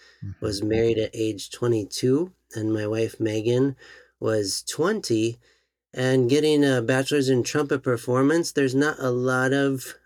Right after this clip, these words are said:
Speaker 2: uh, job openings, we should say, <laughs> there. And my mom let me know there was a job in youth ministry at Saint Joseph Catholic Church in Saint Joseph, Michigan, right next door to the Catholic school I went to, Lake Michigan Catholic.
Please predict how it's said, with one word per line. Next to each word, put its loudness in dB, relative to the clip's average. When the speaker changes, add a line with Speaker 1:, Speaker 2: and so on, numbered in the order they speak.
Speaker 2:
uh, 0
job 0
openings, -2
we 0
should -4
say, 0
<laughs> -10
there. 2
And 4
my 6
mom 6
let 2
me 4
know 4
there 4
was 2
a 4
job 4
in 2
youth 2
ministry 2
at -2
Saint 0
Joseph 0
Catholic -2
Church 0
in -2
Saint -2
Joseph, -2
Michigan, 2
right 0
next -6
door 2
to -2
the -4
Catholic -2
school 0
I 4
went 2
to, 0
Lake 0
Michigan -2
Catholic. -4